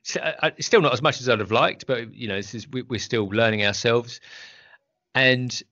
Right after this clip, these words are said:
we put it on for five two five, and, you know, someone rented it within a week. So, you know, that, that was that one. Uh, and, and so that was really good in terms of, okay, so we took our refurb cost back out, and then we can go and use that. And then, you know, hopefully in, in a couple of years' time, we can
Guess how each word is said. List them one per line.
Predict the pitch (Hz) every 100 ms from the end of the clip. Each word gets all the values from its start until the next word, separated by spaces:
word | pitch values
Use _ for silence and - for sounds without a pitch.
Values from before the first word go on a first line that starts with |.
| 143
we |
put | 131
it | 135
on | 107
for |
five | 107 123 110
two | -
five, | 104 123 127 117
and, | 123 123 - - _
you | 135
know, | 110
someone | - 127 120
rented | 123 -
it | 127
within | 131 120
a | 120
week. | 147 107 - _ - - - _ _ _
So, | - 123 117 117 117 _ _ _
you | 135
know, | 110 104 - - - 131
that, | 143 -
that | 135 117
was | 107 95
that | 127 123
one. | 107 104 107 _ -
Uh, | 110 107 101
and, | 127 -
and | 127
so | 160
that | 131
was | 113
really | 117 110
good | 104 113
in | 104
terms | - 110 101
of, | 104 98 - - - - _
okay, | 135 113
so | -
we | 123
took | - 151
our | 123 113
refurb | 110 113 107 107
cost | - 110 -
back | 107
out, | 107
and | 107
then | 107
we | 104
can | 107
go | 104 95
and | 95
use | 98 92
that. | 101 98
And | -
then, | 95 92 92 - _ -
you |
know, | 92
hopefully | 98 101 - 95
in, | 92
in | 90
a | 90
couple | 98 95
of | 92
years' | 92
time, | - 95 92
we | 92
can | 90 95 90